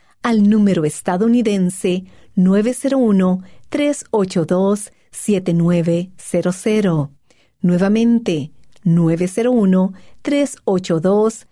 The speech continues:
siete nueve cero cero. Y nuestra dirección, El Amor que Vale, P O Box treinta y ocho cuatrocientos, Memphis, Tennessee, tres ocho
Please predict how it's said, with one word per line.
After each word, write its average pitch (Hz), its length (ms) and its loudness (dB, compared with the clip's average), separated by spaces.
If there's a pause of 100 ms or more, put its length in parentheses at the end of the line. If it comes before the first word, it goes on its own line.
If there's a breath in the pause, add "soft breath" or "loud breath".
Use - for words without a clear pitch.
(140)
siete 170 480 -2
nueve 170 540 0 (100)
cero 165 380 -4
cero. 160 580 -4 (640)
Y 190 140 2
nuestra 165 460 0
dirección, 233 840 -2 (360 soft breath)
El 175 220 2
Amor 160 480 2
que 277 140 -2
Vale, 175 520 0 (340)
P 285 200 0
O 220 140 2
Box 185 440 -4
treinta 190 400 0
y 175 120 2
ocho 208 280 0
cuatrocientos, 175 1120 -4 (440 soft breath)
Memphis, 202 720 0 (220)
Tennessee, 202 680 -2 (340 loud breath)
tres 277 420 -2
ocho 208 540 -2